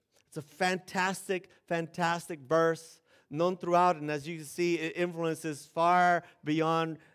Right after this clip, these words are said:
religion. <laughs> Um, "No one comes to the Father except through me," but Jesus says, "I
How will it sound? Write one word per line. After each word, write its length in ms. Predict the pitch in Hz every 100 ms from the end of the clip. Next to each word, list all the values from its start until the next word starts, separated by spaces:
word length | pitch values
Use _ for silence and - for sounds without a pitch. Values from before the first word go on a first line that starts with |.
| -
religion. 640 | 139 151 160 - 180 120 - 147 143
<laughs> 340 | 180 175 170 -
Um, 480 | 143 131 120 104 - _ _ _ _ _ _ _ _ -
"No 320 | 165 185 269
one 220 | 277 185 175
comes 200 | 190 196
to 60 |
the 80 | 185
Father 260 | - 185 175
except 200 | 190 175
through 100 | 190
me," 40 |
but 140 | 160
Jesus 300 | 151 233 196
says, 220 | 165 170 -
"I 280 | 170 202